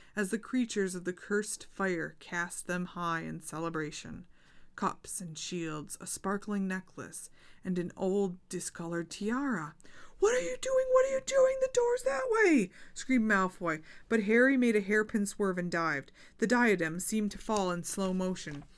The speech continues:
turning and glittering as it dropped toward the maw of a yawning serpent, and then he had it, caught it around his wrist. Harry swerved again as the serpent lunged at him.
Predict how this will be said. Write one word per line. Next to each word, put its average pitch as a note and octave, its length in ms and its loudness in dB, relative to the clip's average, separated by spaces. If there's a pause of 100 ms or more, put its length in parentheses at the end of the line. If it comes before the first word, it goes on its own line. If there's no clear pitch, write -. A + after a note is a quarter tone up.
(240)
turning G#3+ 480 0
and F3 200 -6
glittering F#3 560 -2
as E3+ 140 -4
it E3+ 140 -8
dropped - 440 -6
toward G3 280 -2
the G3 60 0
maw F3+ 500 4
of E3 80 -2
a F3 80 2
yawning F#3+ 480 0
serpent, G3 640 -6 (380)
and E3+ 140 -4
then F3+ 100 2
he G#3 140 4
had G3 240 0
it, - 160 -6
caught - 520 -2
it F3 140 -4
around F3 300 -2
his F#3 160 -4
wrist. G#3+ 460 -4 (400)
Harry A#3+ 220 4
swerved A3+ 360 2
again A3+ 280 2
as F3+ 120 0
the F#3 100 -4
serpent G3+ 380 -2
lunged G3 340 -2
at D#3 120 -8
him. C#3+ 180 -8